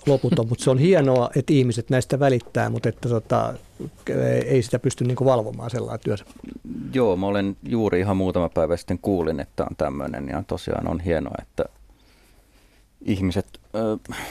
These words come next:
Speaker 2: huolestuvat, jos on loukkaantunut eläin ja muuta ja hoitaa, mutta niin kun, en tosta osaa sen enempää sanoa sitten, että minne toimitetaan jatkohoitoon ja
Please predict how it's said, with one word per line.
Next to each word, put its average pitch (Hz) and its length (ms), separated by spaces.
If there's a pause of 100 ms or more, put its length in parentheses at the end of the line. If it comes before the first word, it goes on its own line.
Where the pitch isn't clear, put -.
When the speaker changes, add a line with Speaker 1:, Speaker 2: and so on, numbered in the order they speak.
(140)
Speaker 2:
huolestuvat, 95 540
jos 87 160
on 92 80
loukkaantunut 87 500
eläin 82 180
ja 82 40
muuta 85 360
ja 95 40
hoitaa, 85 460
mutta - 320
niin - 220
kun, - 220 (240)
en 87 140
tosta - 220
osaa 87 180
sen 92 260
enempää 85 360
sanoa 90 360
sitten, - 460
että - 240 (520)
minne 87 360
toimitetaan 85 600
jatkohoitoon 80 800
ja 50 100